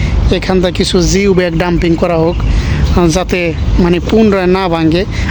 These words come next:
আর পানি অতি দ্রুতই আশা করি চলে যাবো গা, দুই দিনে অনেকটা কমছে, আরও কমুক, কমলে দেখা যায় ঠিক আছে, আর নদীতে আর ভাঙার কোনো,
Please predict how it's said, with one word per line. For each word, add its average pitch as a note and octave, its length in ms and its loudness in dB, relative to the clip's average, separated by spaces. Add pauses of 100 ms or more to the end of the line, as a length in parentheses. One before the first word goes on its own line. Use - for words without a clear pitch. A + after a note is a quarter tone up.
আর E3 140 -2 (100)
পানি G#3+ 500 0
অতি G#3+ 340 0
দ্রুতই F#3+ 560 0 (340)
আশা G#3+ 240 -4
করি G3 200 2
চলে G#3 320 0
যাবো G3+ 240 2
গা, F3+ 100 0
দুই F#3 200 0
দিনে F#3 200 2
অনেকটা F#3 380 0
কমছে, F3 380 0 (460)
আরও F#3 180 0
কমুক, G3 340 2 (480)
কমলে G#3 260 2
দেখা F#3 220 2
যায় F3+ 180 0
ঠিক F#3 200 0
আছে, G3 240 0 (500)
আর F3 100 2
নদীতে F3+ 340 2
আর E3+ 100 -2
ভাঙার D#3+ 320 0
কোনো, E3 320 2